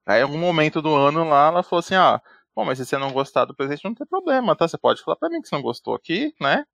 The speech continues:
Dou outra coisa, tal, não sei o que." Eu falei, "Tá bom." E eu gravei isso, assim. Falei, "Beleza." Ela foi, ela falou assim, "Se você não gostou, você seja sincero, né?" E aí, acho que teve um Natal próximo, ela me deu um presente, ah, não sei o quê,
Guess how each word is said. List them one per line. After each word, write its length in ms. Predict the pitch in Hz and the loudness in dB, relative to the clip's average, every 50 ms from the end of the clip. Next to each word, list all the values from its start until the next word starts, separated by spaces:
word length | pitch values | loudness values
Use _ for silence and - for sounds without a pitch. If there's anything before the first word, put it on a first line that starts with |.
| _ _ - | _ _ 2
Dou 100 | 349 156 | 2 2
outra 200 | 127 - 143 - | 4 4 2 0
coisa, 460 | - - 180 185 202 208 196 170 156 - | 2 2 4 6 6 6 6 6 4 4
tal, 100 | 147 143 | 2 0
não 40 | 160 | -2
sei 80 | - | -4
o 40 | - | -10
que." 60 | - | -12
Eu 40 | 254 | -10
falei, 160 | - - - | -8 -8 -4
"Tá 100 | - - - | -4 -2 0
bom." 240 | 349 302 269 233 165 | 0 0 0 0 0
E 120 | 151 156 | 0 0
eu 180 | 160 165 175 185 | 0 -2 -2 0
gravei 380 | 196 - 302 403 392 403 427 392 | 2 2 2 4 4 4 4 4
isso, 300 | 320 269 247 - - - 170 | 4 4 2 0 0 0 0
assim. 220 | 160 - - - - | 0 -2 -4 -6 -4
Falei, 160 | - 180 165 | -4 -4 -4
"Beleza." 420 | 160 - 330 370 349 339 320 180 151 | -4 -2 2 4 6 6 6 6 4
Ela 140 | 127 123 | 4 2
foi, 300 | - - - 104 110 139 165 | 2 -2 -4 -4 -2 -2 -2
ela 540 | 165 - _ _ _ _ - - - - 107 | -4 -8 _ _ _ _ -20 -14 -12 -12 -6
falou 80 | - 208 | -6 -4
assim, 160 | - - 156 107 - _ _ _ | -4 -4 -6 -6 -8 _ _ _
"Se 80 | 110 107 | -20 -18
você 140 | - - | -14 -12
não 100 | 113 117 | -12 -6
gostou, 260 | 120 123 135 - - 127 | -4 -4 -4 -4 -6 -6
você 140 | - 349 349 | -6 -6 -6
seja 260 | - - - 156 165 | -4 -2 0 0 -2
sincero, 480 | - - 392 - - 415 320 254 247 220 | -2 -4 -8 -2 2 4 4 4 4 2
né?" 180 | 196 208 254 - _ _ _ _ _ _ - | 0 -2 -2 -4 _ _ _ _ _ _ 2
E 40 | 147 | 4
aí, 140 | 131 - 185 | 4 4 4
acho 140 | - - - | 2 0 -4
que 80 | 202 | -2
teve 180 | - 196 175 175 | 0 0 0 0
um 240 | 175 175 175 175 175 | -2 -4 -4 0 2
Natal 320 | 175 175 - - 180 170 | 0 2 2 0 -2 0
próximo, 400 | - - 180 175 175 - - 233 | 0 2 2 2 2 0 -4 -8
ela 100 | 262 285 | -8 -6
me 80 | 302 285 | -4 -4
deu 100 | 269 208 | -4 -4
um 120 | 196 190 | -4 -6
presente, 600 | 208 - 208 202 208 190 202 202 208 220 269 - - | -6 -2 -2 0 0 0 0 -2 -2 -2 -2 0 2
ah, 220 | 320 349 349 349 | 4 6 6 6
não 100 | 330 311 | 4 2
sei 120 | - 277 - | 0 -6 -10
o 40 | |
quê, 440 | _ - 277 302 - 147 143 240 - | _ 0 2 4 4 4 4 2 0